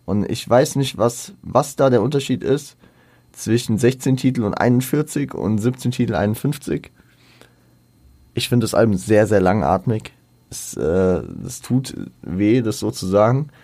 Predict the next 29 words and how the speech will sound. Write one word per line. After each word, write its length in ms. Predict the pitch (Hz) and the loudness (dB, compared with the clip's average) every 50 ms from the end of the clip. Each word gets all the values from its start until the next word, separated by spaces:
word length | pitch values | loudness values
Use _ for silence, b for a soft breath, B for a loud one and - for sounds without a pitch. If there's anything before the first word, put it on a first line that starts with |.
| b b | b b
Und 240 | b - 95 92 - | b -8 -8 -6 -2
meine 280 | - 104 110 120 120 117 | 0 2 2 4 4 2
Erwartungen 840 | 101 82 95 90 - - 98 101 107 - - 120 104 107 104 101 92 | 2 2 0 0 0 2 2 2 2 2 -2 -2 -2 -2 -2 -2 -2
wurden 200 | 95 92 95 95 | -2 -2 -2 0
leider 420 | 92 95 95 95 101 104 101 98 | 0 0 0 0 0 0 0 0
nicht 440 | 95 95 95 95 98 98 - - - | 0 2 2 2 0 0 -4 -6 -6
gematcht. 540 | - 92 92 87 85 85 - - - - - _ _ _ _ _ _ - - | -2 -2 0 -2 -2 -6 -10 -14 -18 -18 -20 _ _ _ _ _ _ -14 -8
Ja? 300 | - 76 87 113 151 143 b b b b b b b | -6 -4 -4 -4 -4 -6 b b b b b b b
Das 80 | - - | -20 -20
ist 120 | - - | -8 -6
das 300 | 104 104 - - - - | -6 -4 -4 -8 -14 -10
Debütalbum 840 | - 110 110 92 92 104 127 151 160 - - 117 135 127 131 131 131 | -4 -2 -2 -2 0 0 2 2 2 4 4 4 4 4 4 2 0
von 500 | 127 - 127 113 110 110 110 107 101 117 - - | 0 -2 -2 -2 -2 -2 -4 -4 -6 -8 -12 -16
Fivio 560 | - - 107 107 117 127 139 147 156 165 - _ _ _ _ _ _ _ | -6 -2 0 2 2 2 2 0 -2 -4 -8 _ _ _ _ _ _ _
und 580 | 104 107 104 104 107 107 107 95 - - - _ b b b b b b b _ | -2 0 0 0 0 -2 -2 -4 -6 -12 -20 _ b b b b b b b _
nach 220 | - 85 104 107 - | -2 0 0 0 2
Off 200 | - - - - | 0 -2 0 0
the 120 | 117 107 90 | -2 -4 0
Grid 340 | 104 113 127 139 135 - | 2 4 4 4 2 2
hatte 220 | 135 104 92 110 104 | 0 -2 -2 -2 -4
den 140 | 104 98 95 | -4 -6 -8
spätestens 500 | - - 110 110 131 127 127 127 120 120 | -4 -4 -4 -4 -4 -6 -10 -8 -4 -2
jeder 200 | 127 120 123 120 | 0 0 2 0
auf 120 | 120 - | 0 -2
dem 80 | - 127 | -4 -8
Schirm. 360 | - - 120 123 123 143 b b b b b b b b b b _ | -6 -4 -2 -2 -2 -4 b b b b b b b b b b _
City 320 | - - - 120 120 110 | -6 -2 0 2 4 2
of 100 | 107 - | 2 0
Gods, 480 | - 110 110 113 120 120 - - - | 2 2 4 4 4 2 0 -6 -12